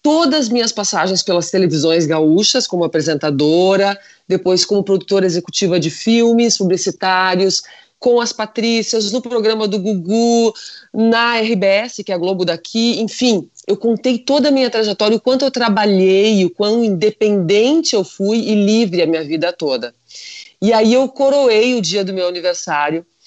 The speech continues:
com a foto nua que o meu namorado fez. Eu fiquei tão surpresa, gurias, porque assim, ó, teve milhares de visualizações e eu tive mil e trezentos comentários. E nenhum foi ofensivo,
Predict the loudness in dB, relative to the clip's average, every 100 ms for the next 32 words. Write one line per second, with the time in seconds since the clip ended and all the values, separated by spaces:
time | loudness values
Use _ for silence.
0 | -20 _ -4 -2 -2 -2 -2 0 0 2
1 | 2 0 0 0 2 2 0 0 0 -2
2 | -4 -4 -4 -4 -2 -4 -4 _ -18 -16
3 | -16 -18 -8 0 0 2 0 -2 0 0
4 | 2 0 -2 -2 -2 0 0 -2 -6 -8
5 | -10 -10 -10 -10 _ -4 -2 0 0 -2
6 | -4 -8 _ -20 -10 0 2 4 4 4
7 | 2 0 0 -2 -2 -4 -4 -4 -4 -4
8 | -6 -4 -2 -2 0 0 0 2 2 4
9 | 4 2 2 0 2 0 -2 -2 0 -2
10 | -2 -4 -4 -6 -6 -8 -12 _ _ _
11 | 2 4 4 4 4 4 2 0 -4 _
12 | _ _ -4 -4 -4 -8 -6 -2 -2 -4
13 | -12